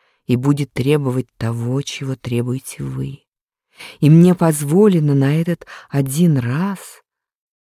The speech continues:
только раз, исполнить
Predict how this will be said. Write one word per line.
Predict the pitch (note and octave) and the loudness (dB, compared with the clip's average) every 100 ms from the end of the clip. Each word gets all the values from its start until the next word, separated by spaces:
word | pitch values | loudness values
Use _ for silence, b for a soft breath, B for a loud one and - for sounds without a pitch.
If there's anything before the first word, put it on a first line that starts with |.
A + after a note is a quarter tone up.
| _ | _
только | - A2+ D3 E3+ - G3 G3 | -12 -8 -6 -8 -10 -8 -4
раз, | F#3+ E3 C3 - - - _ _ _ _ _ b b b | -4 -4 -8 -14 -20 -20 _ _ _ _ _ b b b
исполнить | C3+ - - C3+ D#3 D#3 D3 | -6 -6 0 2 4 4 0